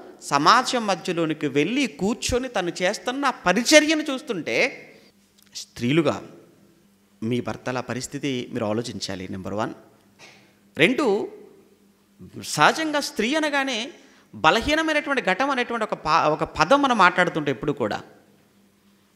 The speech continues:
"ఆ, ఏమండి మిక్కిలి బలహీనమైన ఘటం కాబట్టి మేమేం చేయలేం" అంటారా? మిక్కిలి బలహీనమైన ఘటం అని మీరే అన్నారు కనుక మేము అలా కాదండి అని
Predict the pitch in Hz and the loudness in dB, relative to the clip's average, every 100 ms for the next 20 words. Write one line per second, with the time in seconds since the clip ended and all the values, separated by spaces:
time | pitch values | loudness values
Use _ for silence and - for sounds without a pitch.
0 | - 120 135 117 110 180 240 160 160 196 | -4 2 4 4 4 2 2 0 0 0
1 | 202 190 156 165 175 170 160 151 147 175 | 0 2 4 4 2 0 0 0 2 0
2 | 330 - - - _ - - _ - 107 | -2 -6 -14 -20 _ -20 -20 _ -6 -4
3 | 104 127 107 98 - 113 120 139 190 135 | -2 -2 -4 -8 -4 -2 -2 -4 -4 -4
4 | - - - - 120 131 135 113 120 110 | -6 -16 -10 -2 0 2 0 0 0 -2
5 | 90 - - 107 104 101 196 - - _ | -6 -14 -8 -6 -2 -2 -2 -6 -20 _
6 | _ _ _ _ _ _ _ - 175 247 | _ _ _ _ _ _ _ 0 4 4
7 | - 302 302 196 226 247 269 285 277 269 | 4 4 6 6 6 4 4 4 4 2
8 | 214 214 294 247 247 208 269 262 247 226 | 2 4 4 6 4 6 6 6 4 0
9 | 220 214 240 220 - 214 247 240 220 269 | -4 -2 -4 -4 -4 2 6 8 8 8
10 | 240 262 254 180 120 104 - _ _ - | 6 4 0 -4 -6 -14 -20 _ _ -2
11 | 135 262 165 214 | 0 2 2 2